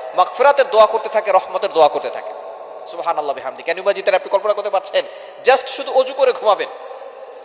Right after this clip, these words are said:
অজু এমন একটা ইবাদত, আমরা পাঁচ ওয়াক্ত নামাজের আগে অজু করি কি করি না? অজু যখন আমরা করি, অজু করার সাথে সাথে আমাদের প্রত্যেকটা অঙ্গ প্রত্যঙ্গের গুনাহগুলো ঝরে পড়ে যায় অজুর পানির সাথে।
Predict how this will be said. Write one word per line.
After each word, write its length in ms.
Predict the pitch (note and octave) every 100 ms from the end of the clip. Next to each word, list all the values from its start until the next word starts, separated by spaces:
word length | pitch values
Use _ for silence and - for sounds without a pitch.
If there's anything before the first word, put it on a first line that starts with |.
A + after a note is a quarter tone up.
| - -
অজু 220 | F3 A3 C4+
এমন 160 | A#3+
একটা 220 | A#3+ G#3
ইবাদত, 340 | F#3+ G#3+ F3+ C3+ - - - -
আমরা 220 | E3 G#3
পাঁচ 200 | G#3 G#3+
ওয়াক্ত 180 | A#3 A3
নামাজের 280 | G#3+ G#3 G#3+
আগে 120 | G#3
অজু 120 | G3+
করি 180 | G#3+ G#3
কি 120 | G#3
করি 220 | G#3 G3+
না? 140 | G3+ C#4 - - - - E3+
অজু 180 | F#3
যখন 240 | A#3 A3 A3
আমরা 200 | G#3 G#3
করি, 220 | G#3 G#3+
অজু 220 | G3 G3
করার 220 | A3 G#3
সাথে 280 | F#3 - D#4
সাথে 360 | D#4 - G3 B2 - - - -
আমাদের 340 | E3+ G3+ G3+ -
প্রত্যেকটা 460 | G#3 - G#3+ A3
অঙ্গ 340 | F#3+ B3 C#4 C#4
প্রত্যঙ্গের 500 | B3+ - A#3+ A#3 A3
গুনাহগুলো 440 | A3 G#3+ G3+ F#3+
ঝরে 240 | - F#3
পড়ে 220 | F#3+ F3+ E3
যায় 140 | D3+
অজুর 200 | E3 F3+
পানির 160 | D#3 C3+
সাথে। 220 | - A#2